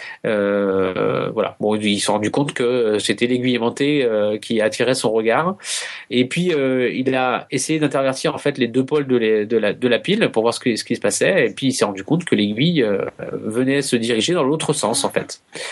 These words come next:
Donc, euh, il y avait bien une histoire en fait quand même de champ magnétique là-dedans. Euh,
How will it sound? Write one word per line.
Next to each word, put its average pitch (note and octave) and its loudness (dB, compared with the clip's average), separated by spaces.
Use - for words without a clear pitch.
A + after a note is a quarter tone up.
Donc, C3+ 2
euh, A2 2
il G#2+ 0
y A2 0
avait A2+ 0
bien D#3+ 0
une C3 -2
histoire D#3 -2
en A#2+ -2
fait C#3+ -2
quand A#2+ 0
même C3 -2
de B2+ 0
champ C#3+ -2
magnétique C3+ -2
là-dedans. A#2+ 0
Euh, F#2+ 2